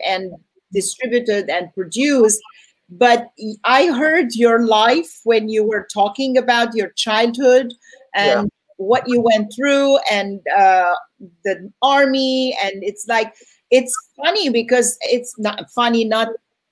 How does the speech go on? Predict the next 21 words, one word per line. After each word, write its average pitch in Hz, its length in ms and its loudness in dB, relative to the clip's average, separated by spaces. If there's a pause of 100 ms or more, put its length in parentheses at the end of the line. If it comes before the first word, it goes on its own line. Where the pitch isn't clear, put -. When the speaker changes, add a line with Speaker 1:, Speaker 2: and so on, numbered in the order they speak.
(300)
Speaker 1:
in 196 160 -4
a 196 80 -2
ha 214 260 0
ha 262 300 2
way, 185 360 2
but 185 240 0 (500)
strange 233 840 0
because 233 440 0 (380)
you're 254 320 -2
trying 359 600 -2
to 269 180 -6
get 262 320 2 (220)
integrated. 240 1160 0
You're 226 240 4
making 294 500 0
every 285 460 -2
effort, 254 720 0 (140)
and 220 240 -2
at 220 220 -4 (120)
every 247 520 2
step 247 440 -2